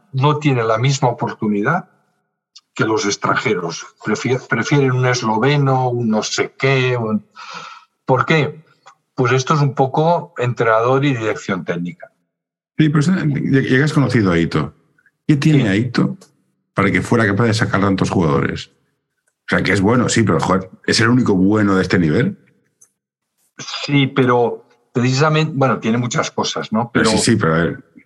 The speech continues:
Speaker 1: te diré una, te diré una en este sentido, ¿no? Cuando él entrenaba en el primer equipo del Barça, él era capaz de hacer jugar al jugador joven, no tenía miedo a sacar,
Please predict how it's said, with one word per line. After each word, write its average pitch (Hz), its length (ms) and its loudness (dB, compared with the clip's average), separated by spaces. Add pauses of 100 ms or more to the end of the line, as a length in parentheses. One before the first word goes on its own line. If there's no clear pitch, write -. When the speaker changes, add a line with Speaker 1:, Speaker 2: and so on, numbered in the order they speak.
(120)
Speaker 1:
te 139 140 2
diré 135 240 2
una, 160 380 0 (140)
te 131 100 0
diré 131 240 0
una 156 260 2
en 156 100 0
este 120 240 -4
sentido, 104 540 -4
¿no? 160 260 -2 (1160)
Cuando 131 1040 0 (140)
él 147 160 0
entrenaba 151 600 2
en 104 80 -2
el 107 100 -4
primer 113 320 -2
equipo 123 380 -2
del 135 120 2
Barça, 165 840 -2 (600)
él 151 160 2
era 156 260 2
capaz 156 400 0
de 151 80 2
hacer 143 220 -2
jugar 135 400 0
al 104 100 -2
jugador 104 400 -4
joven, 101 320 -2
no 139 200 0
tenía 117 300 -2
miedo 101 280 -2
a 85 40 -6
sacar, - 340 -8